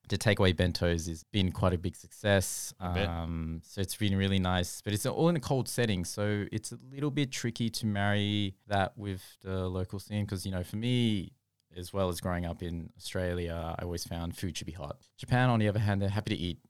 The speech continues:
Speaker 1: cold chicken or cold rice. So that's been interesting to try and merge the two. But like I said, people here love the Japanese community. They're willing to try new things. So,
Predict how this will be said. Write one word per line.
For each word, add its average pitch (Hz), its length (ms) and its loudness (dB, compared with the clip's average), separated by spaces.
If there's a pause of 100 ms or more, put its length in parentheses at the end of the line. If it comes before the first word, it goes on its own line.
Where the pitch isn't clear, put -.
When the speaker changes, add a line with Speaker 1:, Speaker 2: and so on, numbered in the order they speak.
(120)
Speaker 1:
cold 76 220 -8
chicken - 320 -8
or - 40 -8
cold 82 280 -12
rice. 82 260 -6
So 113 300 0
that's 120 260 4
been 107 200 2
interesting 92 400 -4
to 85 60 -20
try 85 280 -4
and 87 120 -2
merge 98 280 -4
the 107 80 -4
two. 123 300 2
But 107 260 2 (320)
like 90 140 -8
I 92 40 -2
said, 92 340 0
people 92 280 -14
here 85 400 -2 (340)
love 92 200 -4
the 101 80 -4
Japanese 92 320 -2
community. 87 360 -2
They're 87 80 0
willing 123 260 4
to 98 80 2
try 92 260 0
new 90 160 2
things. 85 480 -8
So, 85 280 -4